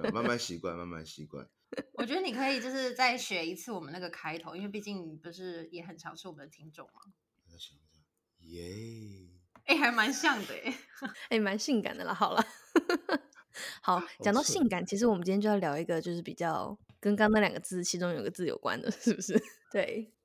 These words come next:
Speaker 2: 因为我觉得呢，我们今天呢，邀请 Eric 来，是因为我就是有透过 Ariel，就是有耳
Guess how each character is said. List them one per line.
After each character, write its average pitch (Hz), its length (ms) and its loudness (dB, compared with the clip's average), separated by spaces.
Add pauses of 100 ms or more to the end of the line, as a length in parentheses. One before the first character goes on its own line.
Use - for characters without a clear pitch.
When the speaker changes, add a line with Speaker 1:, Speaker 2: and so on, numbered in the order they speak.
Speaker 2:
因 320 120 -2
为 403 80 0
我 214 160 2
觉 175 140 -6
得 180 160 -4
呢， 190 180 -4
我 190 80 -2
们 170 160 -6
今 202 240 -4
天 220 160 -6
呢， 208 140 -2
邀 196 180 2
请 196 200 -8
Eric 185 320 -8
来， - 180 -6
是 208 140 -10
因 202 100 -4
为 202 140 -4
我 175 200 -4
就 175 120 -12
是 226 260 -4
有 160 200 -6
透 220 260 -8
过 180 180 -8
Ariel， 185 340 -8
就 170 140 -14
是 190 60 -8
有 175 100 -6
耳 175 240 -10